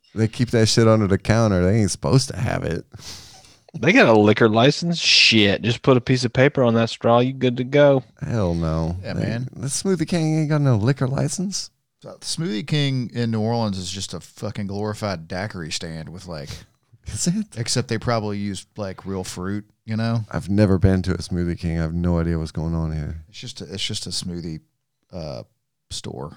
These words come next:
Speaker 1: They got liquor?
Speaker 2: Y'all got, y'all got Tropical Smoothie Cafe in Memphis.
Speaker 1: Is it like the Dyer's Hamburgers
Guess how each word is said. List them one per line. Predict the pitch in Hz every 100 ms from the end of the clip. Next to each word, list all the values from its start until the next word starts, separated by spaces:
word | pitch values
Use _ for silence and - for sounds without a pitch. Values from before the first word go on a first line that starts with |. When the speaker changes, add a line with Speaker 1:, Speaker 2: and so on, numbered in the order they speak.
| -
Speaker 1:
They | 107
got | 123
liquor? | 101 131
Speaker 2:
Y'all | 131 160
got, | 160 - - _ _
y'all | 123 147
got | 170 -
Tropical | 123 123 127 113
Smoothie | - 104 117 143
Cafe | 101 92 85 82
in | 78
Memphis. | 85 95 104 - - _ _ _ _ _
Speaker 1:
Is | 92
it | 120
like | 120 135
the | 135
Dyer's | 78 67 95 90 107 107 90
Hamburgers | 92 90 104 101 107 110 92